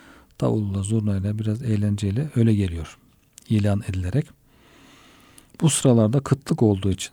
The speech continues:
gıda maddesi getirecek bir kervanın gelmesi dört gözle bekleniyormuş. Kıtlık var, insanların gıdaya ihtiyacı var. Bu sesleri duyan cemaatin bir, önemli bir kısmı o anda ibadet halinde olduklarını unutup yerlerinden fırladılar ve o tarafa doğru koşmaya başladılar.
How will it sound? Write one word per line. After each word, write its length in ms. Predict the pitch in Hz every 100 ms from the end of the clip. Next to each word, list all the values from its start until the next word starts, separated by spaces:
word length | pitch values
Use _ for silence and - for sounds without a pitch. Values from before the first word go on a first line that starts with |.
| -
gıda 300 | 110 107 123
maddesi 460 | 110 - 101 -
getirecek 480 | 110 - 107 127 -
bir 100 | 104
kervanın 520 | - 120 113 104 98
gelmesi 480 | 95 117 113 101 117
dört 220 | 123 139
gözle 300 | - 104 131
bekleniyormuş. 720 | 123 - 107 95 76 - - _ _ _ -
Kıtlık 460 | - - 113 - 95
var, 120 | 101
insanların 500 | 104 - 101 98 101
gıdaya 300 | 101 98 98
ihtiyacı 440 | - - 101 101
var. 180 | 98 123 - _ - - - - - - - - - - -
Bu 40 |
sesleri 480 | - 156 - 117 107
duyan 280 | 117 123 127
cemaatin 600 | 107 104 101 - 135 120
bir, 180 | 139 113
önemli 400 | - 127 131 131
bir 100 | 107
kısmı 360 | 101 - - 127
o 160 | 143 117
anda 220 | 101 135
ibadet 520 | 120 107 110 123 135
halinde 300 | - 101 98
olduklarını 420 | 104 - - 107
unutup 320 | 117 120 - 139 _ _ _ _ _ _ _ _ -
yerlerinden 540 | 127 131 113 101 101 98
fırladılar 600 | - 131 120 110 123 120
ve 60 |
o 200 | 110 139
tarafa 300 | - 104 95
doğru 140 | 104 123
koşmaya 480 | - 117 - 104
başladılar. 480 | 90 - - - -